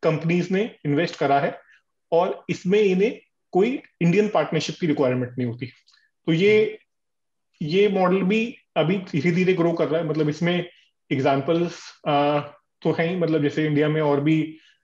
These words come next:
Speaker 1: जैसे, आ, जो ये fashion अपैरल की companies हो गई, maybe जैसे Zara, आ, एच एंड एम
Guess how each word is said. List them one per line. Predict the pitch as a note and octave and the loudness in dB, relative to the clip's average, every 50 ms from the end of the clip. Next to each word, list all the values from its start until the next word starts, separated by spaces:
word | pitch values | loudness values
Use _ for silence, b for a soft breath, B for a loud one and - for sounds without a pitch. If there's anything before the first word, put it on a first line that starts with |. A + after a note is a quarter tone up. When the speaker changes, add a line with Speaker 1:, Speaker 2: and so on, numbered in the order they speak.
| B - | B -6
Speaker 1:
जैसे, | D3+ C3+ - D3+ D3 D3 - - - _ _ _ _ _ - | -6 -2 0 0 0 0 -2 -6 -16 _ _ _ _ _ -4
आ, | D3 C#3 C#3 C#3+ C#3+ - - | -2 -2 -2 -2 -4 -6 -4
जो | C#3+ C#3+ | 0 0
ये | D3 C#3+ | 0 0
fashion | C#3+ - C#3 C3 - - D3+ D3 D3 D3 | 2 0 0 0 0 -2 -2 -2 -2 -4
अपैरल | D#3 - - - D3+ C#3 C3+ - D3 D3+ D3+ | -6 -8 -6 -2 -2 -2 0 0 0 -2 -2
की | D3+ F3+ | -2 -4
companies | - D#3 C3+ B2+ C#3 D3+ D3 C3+ | -4 -4 -4 -4 -2 -2 -2 0
हो | C3+ B2+ | 0 0
गई, | C3 C3+ C#3 | 0 0 0
maybe | C3 C3+ C3 C3+ C3+ | 0 -2 -2 -2 -2
जैसे | C3 C3 C3 C3 C#3 C3+ C3+ C3+ C#3 _ _ b b b b b _ - | -2 -2 -4 -4 -4 -2 -2 -4 -6 _ _ b b b b b _ -2
Zara, | A#2+ C#3 B2+ B2+ C3 C3 B2+ B2 B2+ B2 - _ _ _ _ _ - | 0 2 2 4 2 2 2 0 -2 -6 -12 _ _ _ _ _ -8
आ, | D3 C3 B2+ B2 B2+ B2+ - - | -6 -4 -4 -4 -6 -6 -8 -8
एच | C3+ A#2+ - | -6 -4 -2
एंड | C3+ B2+ | -2 0
एम | B2+ B2+ B2+ A#2+ | 0 -2 -4 -6